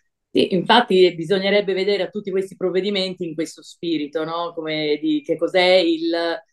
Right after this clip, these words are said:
eh, diciamo il, il beneficio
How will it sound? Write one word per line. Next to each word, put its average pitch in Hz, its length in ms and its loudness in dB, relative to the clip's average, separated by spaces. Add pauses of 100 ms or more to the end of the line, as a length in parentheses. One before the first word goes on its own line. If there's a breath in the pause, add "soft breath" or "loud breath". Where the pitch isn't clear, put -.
(240)
eh, 156 640 -4
diciamo 160 400 -8
il, 156 500 -6 (300)
il 170 120 -10
beneficio 190 840 0